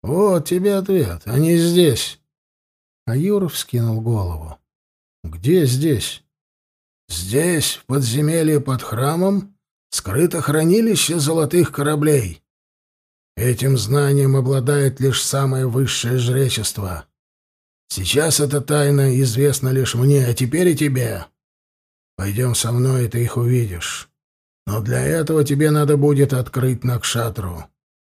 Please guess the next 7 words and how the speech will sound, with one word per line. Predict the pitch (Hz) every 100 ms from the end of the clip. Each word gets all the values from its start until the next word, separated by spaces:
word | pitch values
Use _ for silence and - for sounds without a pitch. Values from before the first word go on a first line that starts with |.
| _ _ _ _ _ -
Юный | 101 113 208 247 247
государь | 226 214 151 143 147
прищурился. | 143 139 123 - 113 98 80 73 - 71 - _ _ _ _ _
"Я | 110 104 120 147 151
не | 170 196
верю, | 220 226 180 208
дядя. | 185 240 147 92 78